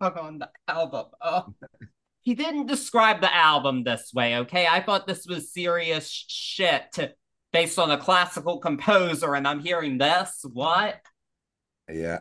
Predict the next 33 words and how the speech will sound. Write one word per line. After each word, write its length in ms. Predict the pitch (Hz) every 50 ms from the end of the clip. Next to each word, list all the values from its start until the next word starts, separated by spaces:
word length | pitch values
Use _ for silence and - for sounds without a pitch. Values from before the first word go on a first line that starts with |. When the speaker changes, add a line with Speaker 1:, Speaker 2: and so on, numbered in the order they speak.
| - -
Speaker 2:
I 140 | 92 90 - _ _ _ _ _ _ _ _ _ _ _ _ _ _ _ _ _ _ _ _ _
Speaker 1:
I'm 100 | 170 165
confused, 720 | - - 180 156 - 175 180 180 180 170 156 139 - - 147
Ed. 240 | 147 135 127 117 123
You've 240 | 135 156 147 - - _
baffled 580 | 123 - 151 156 156 165 - - 170 156 135 131
us. 600 | 127 117 104 95 - - - - - - - - _ _ _ _ _ _ _ _ _ _ _ _ -
Speaker 2:
I 80 | 87
think 220 | 90 - 131 110 - 95
I'm 220 | 104 104 101 98
trying, 380 | - - 135 127 131 131 127 -
I'm 160 | 98 110 120 113
st-, 240 | - - - - _ -
I 180 | 104 117 139
think 300 | 147 - - 143 127 107
I'm 100 | 107 95
starting 400 | 92 - - 110 101 98 95 92
to 80 | 95 92
understand 540 | 95 92 87 80 - - 90 90 87 82 80
it 80 | 71
by 160 | 80 85 80
the 160 | 78 78 80 80
end 120 | 76 76
of 60 | 73
this 200 | 71 71 - - 78
album. 340 | 71 67 65 64 55 55 _ _ _ _ _ _ _ _ _ _ _ _ _ _ _ _ _ _ _ _ _ _ _ _ _ _ _ - - - - _ _ _ _
But 100 | 82 85
we'll 160 | 85 92 95
Speaker 1:
<laughs> 0 |
Speaker 2:
see. 300 | 104 104 - 113 104 80 65 - _ _ _ _ _ _ -
We'll 140 | 80 98 -
see. 340 | - - - 226 - - - 175 -
Speaker 1:
You, 400 | - 120 - 165 180 208 208 190